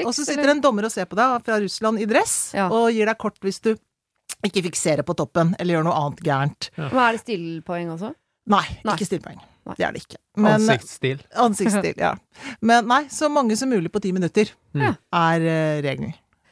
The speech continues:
Speaker 2: Er det, kvalifiserer dette til å være med Mesternes mester, tror du?
Speaker 3: Åh, det der er jo en syrefest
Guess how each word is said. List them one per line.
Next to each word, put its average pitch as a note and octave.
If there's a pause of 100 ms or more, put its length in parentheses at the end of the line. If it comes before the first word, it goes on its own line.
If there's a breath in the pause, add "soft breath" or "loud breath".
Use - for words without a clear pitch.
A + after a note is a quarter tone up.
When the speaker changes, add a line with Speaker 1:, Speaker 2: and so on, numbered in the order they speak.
(200)
Speaker 2:
Er G#3+
det, A#3
kvalifiserer A#3+
dette G3
til G3
å F#3+
være E3+
med F3
Mesternes F3
mester, F3
tror F#3
du? G#3+
Speaker 3:
Åh, B3
det -
der D#3
er C#3+
jo B2+
en B2+
syrefest B2